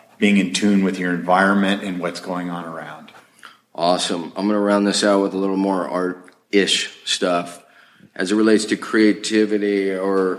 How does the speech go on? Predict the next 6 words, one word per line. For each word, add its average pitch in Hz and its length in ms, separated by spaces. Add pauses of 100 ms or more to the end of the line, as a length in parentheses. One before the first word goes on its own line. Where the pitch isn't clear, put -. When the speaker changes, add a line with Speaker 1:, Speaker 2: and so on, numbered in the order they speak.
Speaker 2:
or 95 160
just 95 280
books 101 300
you're 98 100
reading, 95 640
anything, 98 840